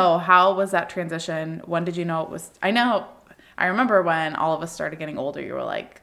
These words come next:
Speaker 2: thinking about working back at a school, and you didn't just dive right into real estate. You went to, to a daycare.
Speaker 1: Mm-hmm.
Speaker 2: So was that a hard transition? How did you decide it was time?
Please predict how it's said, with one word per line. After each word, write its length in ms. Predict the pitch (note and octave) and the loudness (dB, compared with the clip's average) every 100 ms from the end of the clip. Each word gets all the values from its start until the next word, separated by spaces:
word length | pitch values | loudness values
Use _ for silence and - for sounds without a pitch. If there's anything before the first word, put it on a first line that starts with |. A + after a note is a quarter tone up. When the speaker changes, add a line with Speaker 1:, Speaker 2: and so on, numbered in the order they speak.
| - | -10
Speaker 2:
thinking 260 | F#3 E3 E3 | -8 -6 -6
about 500 | D#3 D3 D3 C3+ - | -4 -4 -4 -6 -10
working 260 | E3 D#3+ | -12 -10
back 220 | D3+ D3 - | -10 -10 -12
at 60 | E3 | -16
a 40 | |
school, 600 | - - B3 A#3 A3 G#3+ | -16 -8 -6 -4 -4 -4
and 100 | G3+ | -2
you 60 | G#3+ | -2
didn't 400 | A#3 G3+ - - | -4 -6 -10 -8
just 220 | F#3+ F3+ | -8 -4
dive 240 | D#3+ D#3 | -4 -4
right 120 | D#3+ D3+ | -4 -6
into 180 | D3 C#3+ | -6 -4
real 160 | C3+ | -4
estate. 320 | - - - | -4 -8 -12
You 80 | - | -8
went 160 | E3+ - | -8 -8
to, 80 | E3+ | -12
to 260 | E3 - | -12 -8
a 40 | E3+ | -6
daycare. 800 | E3 E3+ E3 E3 D#3 D3+ D#3 D#3 | -4 -6 -4 -4 -2 -4 -6 -10
Speaker 1:
Mm-hmm. 360 | F3 E3 F3+ F3+ F3 _ _ _ _ - | -14 -14 -14 -14 -20 _ _ _ _ -10
Speaker 2:
So 220 | - F#3+ | 2 2
was 240 | E3 E3+ | 2 -2
that 160 | E3+ D#3 | 2 0
a 40 | - | 2
hard 240 | F3 G#3+ | 0 0
transition? 600 | - G#3+ G#3 G#3 G#3 G#3 | -2 -6 -4 -6 -6 -6
How 140 | F#3 E3 | -4 -4
did 180 | E3 E3+ | -6 -8
you 80 | |
decide 640 | D#3+ D#3+ - C#3 D3+ D#3 D#3+ - | -10 -10 -4 -2 -2 -6 -10 -10
it 120 | - | -8
was 220 | - D3 - | -6 -8 -8
time? 720 | G3+ F#3+ F#3+ F#3 F#3+ F#3 F#3 | -6 -2 -2 -2 -6 -8 -12